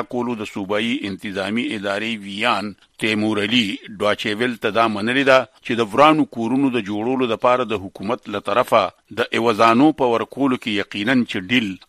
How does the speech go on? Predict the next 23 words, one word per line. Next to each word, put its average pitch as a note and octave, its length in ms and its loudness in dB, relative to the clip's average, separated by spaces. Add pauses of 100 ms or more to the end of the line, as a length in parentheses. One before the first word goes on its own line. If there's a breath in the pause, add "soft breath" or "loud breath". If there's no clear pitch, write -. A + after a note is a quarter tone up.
(140)
راغلی G#2 460 4
دی. G2+ 140 2 (360)
خو B2+ 80 0 (120)
تیمور B2+ 340 6
علي C#3 140 4
وایي D3 360 8 (160)
چې C3 140 -4
د A2+ 140 2
دې C#3 180 6
وجه B2+ 240 4
دا B2+ 160 8
ده C3+ 100 2
چې B2 120 -6 (120)
بینک C3 300 2
آف A2+ 260 0
خیبر B2+ 320 0
کې A#2 520 -6
د F#2 100 -6
سیلاب G#2 400 -2
ځپلو B2 400 -2
خلکو A2+ 320 -4
دپاره A#2+ 420 0
کیدونکی G#2+ 560 -4